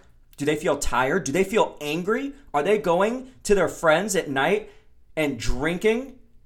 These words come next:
and doing drugs because they're so stressed at work and they're trying to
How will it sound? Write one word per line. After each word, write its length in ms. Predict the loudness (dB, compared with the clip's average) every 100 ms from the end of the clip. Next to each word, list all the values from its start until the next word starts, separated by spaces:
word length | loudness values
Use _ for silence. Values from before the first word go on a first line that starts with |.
| -6
and 180 | -4
doing 320 | 0 0 0 -2
drugs 720 | -2 2 2 2 -4 -10 -14 -20 -20 -20 -20 -20 -20 -20 -20 -20 -20 -20 -18 -2
because 680 | -2 2 2 2 0 -4
they're 200 | -4 -2
so 300 | -2 2 2
stressed 460 | 2 -2 0 0 0
at 160 | -4 0
work 300 | 0 0 -2
and 160 | -4
they're 260 | -4 -2 -4
trying 600 | -4 -2 -2 -2 -6 -10
to 540 | -8 -4 -4 -4 -10